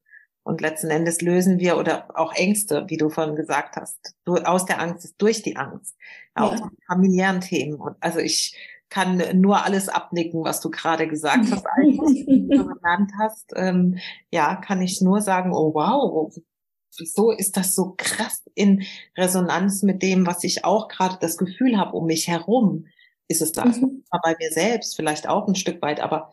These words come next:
Speaker 1: auch bei vielen anderen ist es genau das, was ich auch grad wahrnehme. Und das ist einfach nur spannend,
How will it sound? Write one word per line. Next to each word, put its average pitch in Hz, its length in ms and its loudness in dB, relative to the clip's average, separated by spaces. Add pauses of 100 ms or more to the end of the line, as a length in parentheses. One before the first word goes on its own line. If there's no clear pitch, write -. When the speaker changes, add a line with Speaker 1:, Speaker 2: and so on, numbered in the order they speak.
(360)
Speaker 1:
auch 160 200 -6
bei 160 120 0
vielen 165 280 0
anderen 185 520 0
ist - 160 -2
es - 140 -2
genau 160 280 0
das, 165 220 -4
was 175 200 -2
ich - 60 0
auch 180 140 -2
grad - 260 -6
wahrnehme. 143 500 -2
Und 143 200 -4
das 147 180 -4
ist - 120 -6
einfach 165 280 -4
nur 170 280 2
spannend, 156 720 -2